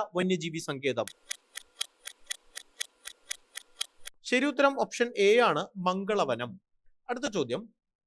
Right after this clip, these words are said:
തിരുവിതാംകൂർ മുസ്ലിം മഹാജനസഭയുടെ സ്ഥാപകൻ ആരായിരുന്നു? ഓപ്ഷൻസ് വക്കം അബ്ദുൽ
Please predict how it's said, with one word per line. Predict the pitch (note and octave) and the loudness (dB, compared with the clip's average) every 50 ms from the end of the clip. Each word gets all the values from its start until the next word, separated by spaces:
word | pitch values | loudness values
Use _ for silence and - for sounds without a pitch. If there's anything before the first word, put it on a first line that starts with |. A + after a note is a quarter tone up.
| _ | _
തിരുവിതാംകൂർ | C4 C4+ C#4 D4 D4 D#4 D4+ D4 D4 C#4+ D4 C#4+ - - F#3+ | -2 -2 0 4 4 4 4 4 2 -4 -4 -6 -6 -8 -4
മുസ്ലിം | F#3 G#3 G3+ - F#3 G3+ A#3 B3 B3+ C4 _ | -4 -4 -4 -6 -8 -8 -6 -6 -6 -6 _
മഹാജനസഭയുടെ | F3+ E3+ D#3 F#3+ F#3+ G#3 A3 G3 A3+ A3+ A3+ - G3+ D3+ D3 E3+ C#3 A#2+ A2+ C3 F#3 - _ | -8 -4 0 0 2 2 2 0 -2 -2 0 -2 -4 -2 0 0 0 0 0 -2 -4 -6 _
സ്ഥാപകൻ | - - _ A3 G#3+ A3 A#3 A3 A#3 A#3 A#3 B3 B3+ B3 _ - | -20 -6 _ 0 2 2 2 0 0 -2 -2 -4 -6 -4 _ 0
ആരായിരുന്നു? | D#3 D#3+ D#3 D3 C3+ B2 A2+ A2 G#2+ G#2 F#2+ - _ _ _ _ _ _ _ - | 2 4 4 4 2 2 -2 -6 -12 -12 -18 -20 _ _ _ _ _ _ _ 0
ഓപ്ഷൻസ് | A3+ A#3 A3+ - D4 D4 C#4+ - - _ - | 0 0 0 -4 -4 -4 -4 -8 -12 _ 0
വക്കം | F#3 G3+ G#3+ G#3+ - - C4 C4+ C#4 C4+ - | 0 0 0 0 0 2 2 2 2 -2 -2
അബ്ദുൽ | - F3 E3+ F3 F#3 A#3+ C4 | -2 -2 -2 -2 -6 -6 -6